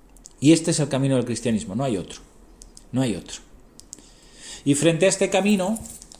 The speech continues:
tú y yo, yo por lo menos lo he sido muchas veces,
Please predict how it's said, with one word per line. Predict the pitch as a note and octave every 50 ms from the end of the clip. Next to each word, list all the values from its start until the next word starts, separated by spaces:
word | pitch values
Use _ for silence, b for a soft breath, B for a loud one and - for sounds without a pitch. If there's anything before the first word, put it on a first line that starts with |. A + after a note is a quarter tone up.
| - - -
tú | D3+ D#3+
y | E3+ E3
yo, | E3+ F3+ F3 E3+ F3 - - - - - - -
yo | - A#2 C3+ C#3+ D3
por | D#3
lo | C#3+ C#3+
menos | C#3+ D3+ D#3 D#3 D3
lo | D3 C3+
he | C3+
sido | - D3 C3+
muchas | B2 A#2+ A2 - A2 A2
veces, | D3 G3 G3 - - F#2 D#2+ -